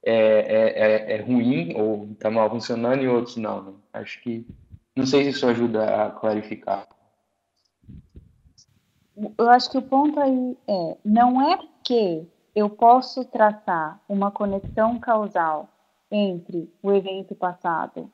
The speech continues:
Speaker 2: e o que eu me lembro agora, que eu tenho critérios,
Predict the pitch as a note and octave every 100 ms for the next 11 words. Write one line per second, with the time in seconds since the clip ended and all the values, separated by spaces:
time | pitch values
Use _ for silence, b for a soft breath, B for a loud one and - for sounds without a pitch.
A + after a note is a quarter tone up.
0 | _ _ _ _ _ - F#3 F3+ - _
1 | _ _ _ _ E3+ F3 E3 E3+ E3 D3+
2 | D3+ F#3+ A#3 B3 F3+ E3 - _ _ _
3 | _ _ _ _ - B3+ D4 E4+ G4 -
4 | _ _ B3+ C#4+ C#4+ B3 A#3 B3 C4 C#4+
5 | E4 _ _ _ _ - D4+ D4+ A3 A3+
6 | A#3+ B3